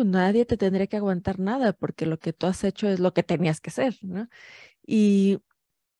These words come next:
cuando a veces estamos en una religión y fallamos, eh, lo que decía mi esposo de que hemos visto muchas personas, pues sí, la verdad es que les cuesta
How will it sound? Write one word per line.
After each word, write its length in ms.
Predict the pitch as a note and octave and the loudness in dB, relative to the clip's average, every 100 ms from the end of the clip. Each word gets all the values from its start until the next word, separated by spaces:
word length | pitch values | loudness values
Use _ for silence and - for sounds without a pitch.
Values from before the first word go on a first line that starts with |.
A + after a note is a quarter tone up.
| _ | _
cuando 320 | - G#3+ G#3 | 2 4 6
a 40 | G3+ | 4
veces 380 | A3+ D4+ D4 - | 2 -2 -8 -10
estamos 400 | - A3 A#3 A3+ | -4 -2 -2 -2
en 80 | |
una 160 | G#3+ A3+ | 0 0
religión 760 | A3+ F#3+ E3+ - G3 F#3+ F#3 - | 0 -2 -4 -2 2 2 0 -4
y 140 | - | -12
fallamos, 1000 | F3 - E3+ F3+ A3+ A3+ B3 A#3 E4 - _ _ _ _ _ _ _ _ _ _ - | -12 -8 -8 -2 -2 2 2 2 0 -6 _ _ _ _ _ _ _ _ _ _ -2
eh, 840 | G3 F#3 F3 E3+ E3 D#3+ D#3+ D#3+ E3 - | 2 2 2 0 -2 -4 -4 -6 -10 -14
lo 240 | - F3 E3+ | -10 -8 -6
que 240 | F3+ F3 | -4 -4
decía 240 | E3+ G3+ | -4 -2
mi 40 | G3 | -2
esposo 280 | G3+ G3+ G3 | -2 0 2
de 180 | E3+ | 2
que 120 | E3+ F3+ | 2 0
hemos 200 | F#3+ F#3+ | 2 0
visto 320 | F#3+ - G3 | 0 -2 -2
muchas 380 | F#3+ F#3+ G3 - | 0 -2 -4 -6
personas, 460 | F3+ F3 G#3+ A3 | -6 -4 -4 -4
pues 240 | - G#3+ - | -4 -6 -4
sí, 200 | C#4+ C#4+ | -2 0
la 140 | A3 | 0
verdad 220 | F#3 G#3 | 2 0
es 160 | A3+ - | 0 -4
que 240 | A#3 G#3 _ _ _ _ _ | -6 -6 _ _ _ _ _
les 220 | F#3 G3 | 2 2
cuesta 380 | - A#3 - B3+ | 2 -2 -2 -6